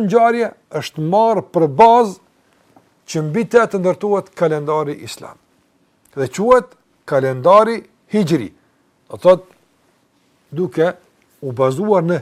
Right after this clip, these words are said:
hijretin e Muhamedit sallallahu alaihi wasallam. Nuk do të flas sonte për hijretin, por kjo ishte një hyrje për të kuptuar se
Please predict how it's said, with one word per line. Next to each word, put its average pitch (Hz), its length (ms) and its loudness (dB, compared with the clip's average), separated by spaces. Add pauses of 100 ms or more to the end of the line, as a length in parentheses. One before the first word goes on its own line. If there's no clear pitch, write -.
(120)
hijretin 185 580 -2
e - 20 -2
Muhamedit 165 560 -6
sallallahu 139 540 -8
alaihi 127 320 -10
wasallam. - 340 -20 (920)
Nuk 180 160 2
do 202 140 6
të 226 100 -10
flas 240 180 4
sonte 202 240 2
për 151 220 -2
hijretin, 190 480 -4 (1040)
por 175 240 4
kjo 214 180 4
ishte 214 160 0
një 196 160 2
hyrje 233 380 2 (720)
për 202 160 6
të - 80 -20
kuptuar 226 640 -2
se 226 180 4